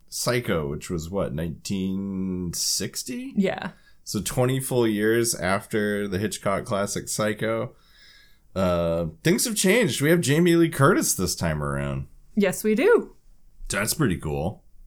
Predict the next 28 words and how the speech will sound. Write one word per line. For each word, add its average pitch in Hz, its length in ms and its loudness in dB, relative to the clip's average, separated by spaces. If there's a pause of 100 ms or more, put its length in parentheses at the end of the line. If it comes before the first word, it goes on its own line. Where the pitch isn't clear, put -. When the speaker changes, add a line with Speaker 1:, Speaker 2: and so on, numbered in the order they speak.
(180)
Speaker 2:
Yep, 196 220 -2
who 233 100 6
gets 277 240 4
heavily 226 340 2
referenced 170 500 -6
in 170 140 -10
Scream. 180 420 -6 (300)
Speaker 1:
Yes, 95 580 0
yeah, 87 200 0
directly. 87 720 -2 (160)
Um, 71 580 -6 (760)
yeah, 127 580 6
so 110 280 0
kind 147 220 0
of 131 100 -2
a 110 60 4
twofer 113 800 2
on 82 220 -2
the, 71 200 -4
well, 123 140 2
Prom 180 300 2
Night 156 180 2
gets 98 180 -4
referenced 98 420 -2
a 78 60 -4
couple 180 320 -2
times, 69 460 -6
right? 110 200 -2